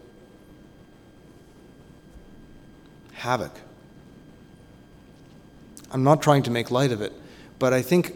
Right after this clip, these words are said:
our perspective needs, if we are not to be troubled, our perspective needs to be recalibrated.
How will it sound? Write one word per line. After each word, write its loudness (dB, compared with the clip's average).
our 0
perspective 0
needs, 0
if 4
we 6
are 10
not 4
to 0
be -2
troubled, 2
our 0
perspective 2
needs -2
to -4
be -6
recalibrated. -6